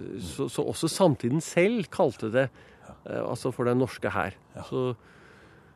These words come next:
Speaker 1: slik jeg ser det, så vil jeg si at det er riktig å, å si, si at Norge hadde en egen hær.
Speaker 2: Mm. Hvordan var, eh, uniformene?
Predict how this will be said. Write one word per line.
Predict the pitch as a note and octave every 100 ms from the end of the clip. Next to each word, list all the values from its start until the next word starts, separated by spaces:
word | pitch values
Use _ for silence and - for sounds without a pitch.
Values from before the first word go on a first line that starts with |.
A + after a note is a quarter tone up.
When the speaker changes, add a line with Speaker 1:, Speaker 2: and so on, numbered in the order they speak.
| -
Speaker 1:
slik | - - D#3+ D3+
jeg | D#3
ser | D3+ G3+
det, | A3+
så | - F#3+ F#3 F#3 E3 F3 E3 - - -
vil | F3+
jeg | E3+
si | D#3+
at | C#3+
det | D#3
er | D#3
riktig | E3+ - - C#3 C#3
å, | D3 D3+ D#3 C3+ D3+ D3+ C3+ B2+
å |
si, | - - - A#2+
si | - C3+
at | C3 D3
Norge | D3+ B2+ A#2+
hadde | C3+ G2+
en | A2+ B2+
egen | C#3 A2 F2 A2 A#2 A2+ -
hær. | B2 D#3 D3 - -
Speaker 2:
Mm. | F#2+ F#2+ D#3
Hvordan | B2 B2 D#3
var, | B2 F2+ G2+
eh, | A2 A2+
uniformene? | A2+ A#2 C3 C#3+